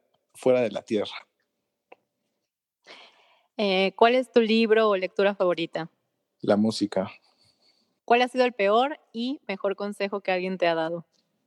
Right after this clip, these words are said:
Speaker 1: Híjoles. <clears throat> Pues, híjoles, no sé, el peor consejo,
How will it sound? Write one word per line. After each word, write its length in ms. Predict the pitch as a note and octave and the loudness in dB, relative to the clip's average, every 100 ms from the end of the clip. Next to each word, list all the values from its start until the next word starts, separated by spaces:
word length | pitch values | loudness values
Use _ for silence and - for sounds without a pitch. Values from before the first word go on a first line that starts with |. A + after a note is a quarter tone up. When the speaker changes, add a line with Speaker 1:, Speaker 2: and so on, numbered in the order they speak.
| _ _ _ _ _ _ _ _ | _ _ _ _ _ _ _ _
Speaker 1:
Híjoles. 560 | - F#2+ - - - - _ _ | -10 -4 -4 -4 -10 -18 _ _
<clears throat> 360 | E3+ G3+ D3+ A#2 _ _ _ - - _ _ _ _ _ _ _ - - - | 4 4 0 -8 _ _ _ -20 -20 _ _ _ _ _ _ _ -20 -4 2
Pues, 380 | A2 G#2+ - - _ _ _ _ _ _ _ _ _ _ _ _ _ - - _ _ _ _ - - _ _ - | 2 0 -10 -16 _ _ _ _ _ _ _ _ _ _ _ _ _ -16 -16 _ _ _ _ -20 -20 _ _ -18
híjoles, 380 | G2 G#2 G#2+ E2+ | -8 0 0 2
no 140 | G2+ A2 | -2 0
sé, 180 | G#2+ | 2
el 100 | A2+ | 2
peor 260 | A2+ A#2 B2 | 2 2 2
consejo, 840 | A#2+ A2+ - A#2 - C3 E3+ _ | 0 0 2 2 4 2 0 _